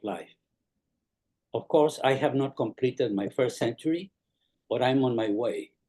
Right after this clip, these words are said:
Okay, I don't know if I'm going to reach it, but, uh, my family lives very long.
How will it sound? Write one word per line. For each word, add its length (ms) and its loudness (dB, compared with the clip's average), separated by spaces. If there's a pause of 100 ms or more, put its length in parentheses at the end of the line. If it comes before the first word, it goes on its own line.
(280)
Okay, 160 -4
I 180 0
don't 160 0
know 120 0
if 140 -4
I'm 160 -2
going 200 -6
to 100 -6
reach 280 -2
it, 220 -10
but, 200 -8 (120)
uh, 180 -4 (440)
my 140 -2
family 560 0
lives 340 0
very 280 -2
long. 240 -8